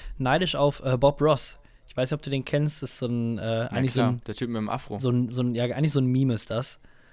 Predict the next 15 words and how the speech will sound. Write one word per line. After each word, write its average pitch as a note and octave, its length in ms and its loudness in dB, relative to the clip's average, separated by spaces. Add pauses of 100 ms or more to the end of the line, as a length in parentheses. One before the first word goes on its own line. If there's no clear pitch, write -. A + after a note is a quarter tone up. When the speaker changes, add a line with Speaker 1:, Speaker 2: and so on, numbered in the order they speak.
(160)
Speaker 1:
Äh, A2 180 -4
und A#2+ 180 -4
da B2+ 60 0
bin C#3+ 80 2
ich C#3 60 0
immer C#3+ 80 6
Speaker 2:
Ja. C3+ 60 4
Speaker 1:
so D3 200 2
erstaunt, D3+ 440 2
der B2+ 60 2
hatte B2+ 120 2
auch A#2 80 2
letztens C#3 360 0
einen A2+ 280 -2
Twitch-Marathon. A2+ 880 -2